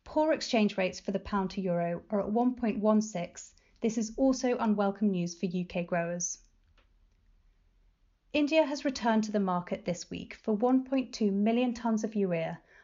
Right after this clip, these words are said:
underpinning the market at current levels whilst availability of product is assessed and the tender is met.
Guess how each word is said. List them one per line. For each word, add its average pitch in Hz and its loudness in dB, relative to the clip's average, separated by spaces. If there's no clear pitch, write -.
underpinning 254 4
the 220 2
market 185 0
at - -4
current 196 0
levels 170 -4
whilst 196 0
availability 220 2
of 202 -12
product - -4
is 202 -2
assessed - -8
and 196 -2
the 180 -4
tender 180 -2
is 185 -8
met. - -10